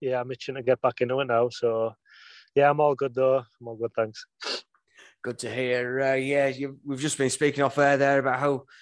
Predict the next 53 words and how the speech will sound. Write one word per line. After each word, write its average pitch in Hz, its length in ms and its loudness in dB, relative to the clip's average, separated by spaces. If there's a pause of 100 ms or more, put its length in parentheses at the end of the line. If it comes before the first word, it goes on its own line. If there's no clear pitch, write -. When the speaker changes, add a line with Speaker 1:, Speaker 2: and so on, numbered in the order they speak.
(160)
Speaker 2:
sort 131 180 -4
of - 60 -10
desperate 151 400 0
we 127 120 4
are 143 140 4
to - 120 -6
get 135 160 -6
back 147 180 -4
to 135 100 -2
football 139 540 0
now, 143 480 0
um, 143 260 -2
after 147 400 -4 (300)
only 196 220 2
a 135 60 2
couple 190 260 2
of 165 80 2
weeks 196 260 2
away 190 240 2
from 156 220 -4
it, - 160 -8
to 151 140 -8
be 147 120 -4
honest. 151 400 0
But, - 320 -6
uh, 214 180 6 (480)
I 196 120 0
mean, 233 240 4
looking, 247 380 0
looking 226 200 -4
at 185 80 -2
that, 196 180 2
we'll 190 100 0
have 220 100 2
a 180 40 -4
quick - 220 -6
chat 208 220 0
about 165 260 2
last 165 300 -2
season 147 440 -4
then, 135 180 -2
Rowie, 139 460 -2
first 147 460 -4
off. 127 340 -6
And, 147 380 -4
um, 175 320 0 (580)
you 220 120 -6
know, 202 100 8
Whitby, 214 360 0
Whitby 208 260 -6
coming 226 240 2
very 202 300 4
close 196 540 2